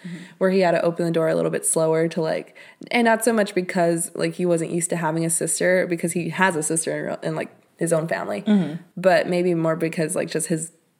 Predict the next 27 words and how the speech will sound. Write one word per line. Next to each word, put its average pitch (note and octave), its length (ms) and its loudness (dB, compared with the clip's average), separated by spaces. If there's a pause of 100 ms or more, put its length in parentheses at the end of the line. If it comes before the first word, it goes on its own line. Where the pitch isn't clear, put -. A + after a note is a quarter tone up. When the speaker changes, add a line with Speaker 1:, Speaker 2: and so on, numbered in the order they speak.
(160)
Speaker 2:
personality E3 600 0
type F#3+ 420 -2
is, E3 300 -4
like, E3+ 120 0
a E3 40 -2
little E3 160 0
bit D#3+ 100 -2
more D#3+ 160 -4
reserved D#3+ 540 -4
to F3 80 -6
let D#3+ 160 -2
people D#3+ 260 -4
in. E3+ 340 -4
Speaker 1:
Yeah. F3+ 260 -8 (420)
Speaker 2:
But A#3 120 4
on B3 140 2
my D4+ 160 2
sense, D#3+ 600 0 (120)
like, F#3+ 160 4
in, - 180 0
on, F#3+ 280 2
in F#3+ 120 2
my G3+ 160 2
side, D#3+ 400 0 (360)
oh - 20 -8
my F#3 140 0
God, D#3+ 320 0